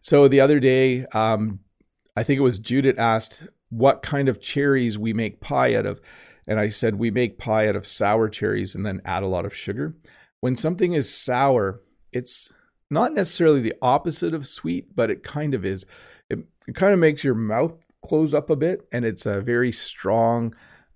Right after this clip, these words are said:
uh, yeah, sour <laughs> taste. That's probably a bad way to describe it. But we have food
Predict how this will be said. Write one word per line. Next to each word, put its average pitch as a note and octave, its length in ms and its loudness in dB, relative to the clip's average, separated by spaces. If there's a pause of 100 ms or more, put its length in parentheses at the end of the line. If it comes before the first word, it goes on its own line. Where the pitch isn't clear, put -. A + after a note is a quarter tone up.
uh, G2 240 -2 (680)
yeah, G#2+ 320 0
sour A2 440 0
<laughs> - 0 -
taste. - 460 -6
That's A#2+ 200 0
probably A#2+ 280 2
a A2+ 40 -2
bad A2 280 -2
way G#2+ 140 -2
to G#2 100 -8
describe G2+ 440 -6
it. - 200 -4
But A2+ 160 0
we D3+ 200 2
have C#3+ 320 2
food C3 560 2